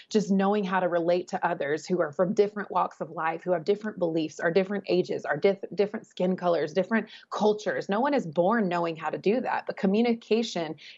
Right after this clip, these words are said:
is a skill that we learn, and we do have the capacity to change. And I'm old school, and I believe that.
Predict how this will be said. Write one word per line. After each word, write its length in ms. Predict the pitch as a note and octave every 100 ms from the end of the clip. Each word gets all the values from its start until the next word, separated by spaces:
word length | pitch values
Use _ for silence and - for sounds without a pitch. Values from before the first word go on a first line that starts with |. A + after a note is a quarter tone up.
| -
is 240 | A3 B3 -
a 60 | G3
skill 500 | - - F#3+ F3+ F3+
that 120 | E3+ -
we 140 | D#3
learn, 480 | D3+ F3+ A3+ - -
and 300 | - F#3 E3+
we 200 | F#3+ A3+
do 400 | - G3+ A#3 C4
have 340 | A3+ F3+ E3+
the 60 | F3+
capacity 600 | - - E3 D#3 - F#3+
to 180 | - G#3
change. 540 | G#3 C4+ F4 E3 - -
And 100 | G3
I'm 140 | G3
old 260 | G3+ A#3 -
school, 380 | - F#3 E3 F3
and 140 | F#3+
I 40 |
believe 360 | G3 A#3 C4+ G4
that. 220 | F3+ C3